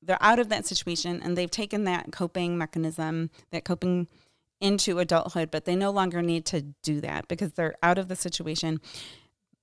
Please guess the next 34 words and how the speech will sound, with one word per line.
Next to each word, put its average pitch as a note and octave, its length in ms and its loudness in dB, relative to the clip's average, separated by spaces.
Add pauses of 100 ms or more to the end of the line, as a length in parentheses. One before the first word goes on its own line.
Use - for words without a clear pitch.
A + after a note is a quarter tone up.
(160)
Um, D#3 520 -2 (380)
but G#3+ 80 6
I'm G#3 100 6
thinking B3 240 2
about G3+ 140 8
s-, - 120 -6 (220)
like, E3 240 -8
not F#3 220 2
having F3 640 0 (640)
agency E3+ 420 -2
or E3+ 80 4
being A3 240 2
in A#3+ 80 4
a A#3 80 4
situation F3+ 560 0
where E3 120 0
you're F3 280 0
helpless F3+ 560 0
to, D#3 280 -6 (160)
to F3 120 -6
change D#3+ 420 -2
something E3 600 -2 (300)
and F#3 140 -4
how E3+ 140 0
that F3+ 360 2
actually E3+ 500 -2
can D#3 600 -2 (600)
even F3+ 220 0 (100)
add E3 240 0
to, - 340 -4 (300)
add E3+ 200 0
to - 80 -10
the D3+ 120 -8
trauma. - 420 -8